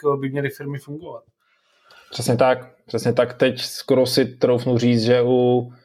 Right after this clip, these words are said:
Speaker 2: větších organizacích už je pozdě, u těch malých je to tak akorát, jo, ale organizace, které opravdu mají stovky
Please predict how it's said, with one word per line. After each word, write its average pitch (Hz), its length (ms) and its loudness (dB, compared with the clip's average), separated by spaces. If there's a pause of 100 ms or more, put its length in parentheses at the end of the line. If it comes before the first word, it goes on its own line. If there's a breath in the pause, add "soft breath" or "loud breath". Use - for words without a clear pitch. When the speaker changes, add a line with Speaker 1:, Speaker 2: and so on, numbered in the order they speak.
(140)
Speaker 2:
větších 117 360 0
organizacích 113 600 0
už 113 80 2
je 120 80 4
pozdě, 113 420 2
u 113 60 2
těch 110 200 0
malých 110 300 2
je 113 60 -2
to 113 120 -2
tak 110 140 0
akorát, 104 500 0
jo, 101 100 2
ale 101 140 4
organizace, 107 500 0
které 113 260 2
opravdu 107 340 0
mají 110 280 2
stovky 113 680 0